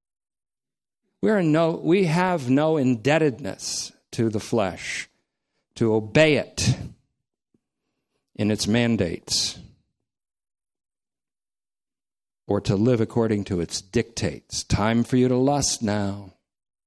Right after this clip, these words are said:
Time for you to be angry. Time for you to react with rage. Those are all the dictates of the flesh. You're not obligated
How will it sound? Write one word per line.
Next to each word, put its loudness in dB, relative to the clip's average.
Time 0
for -2
you 4
to 0
be 2
angry. 0
Time 0
for -4
you 2
to 0
react 0
with -2
rage. 2
Those 2
are 2
all 2
the 2
dictates 0
of -2
the -2
flesh. -2
You're -2
not 2
obligated 0